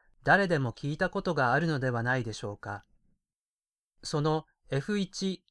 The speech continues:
エフ二のFというのは、藤田スケールのFで、このスケールを考え出したのが藤田哲也です。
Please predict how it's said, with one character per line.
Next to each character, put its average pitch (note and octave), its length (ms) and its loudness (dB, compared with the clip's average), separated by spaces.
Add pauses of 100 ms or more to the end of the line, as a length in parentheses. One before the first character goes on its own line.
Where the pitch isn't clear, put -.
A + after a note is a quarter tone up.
(140)
エ C#3 80 0
フ G#2 200 0
二 F#3+ 340 2
の C3 260 -4
F A#3 260 -2
と - 240 -2
い D3+ 120 0
う D3 60 0
の C3 140 0
は、 A#2 240 -2 (360)
藤 F#3 300 -6
田 A3 160 4
ス - 140 -10
ケ A#3 180 4
ー G3+ 40 4
ル F3 80 2
の B2 220 0
F D3 220 -2
で、 A#2 240 -4 (380)
こ - 140 -4
の E3+ 140 2
ス - 120 -8
ケ A#3 200 4
ー - 20 0
ル F3 160 2
を C#3+ 60 0
考 D#3 360 0
え F3+ 120 2
出 F#3+ 120 2
し - 60 -8
た D3+ 140 0
の B2+ 120 -2
が A#2 360 -4
藤 E3 280 -4
田 A#2 160 -2
哲 D3 280 -6
也 A2+ 140 -2
で A2+ 140 -8
す。 - 160 -14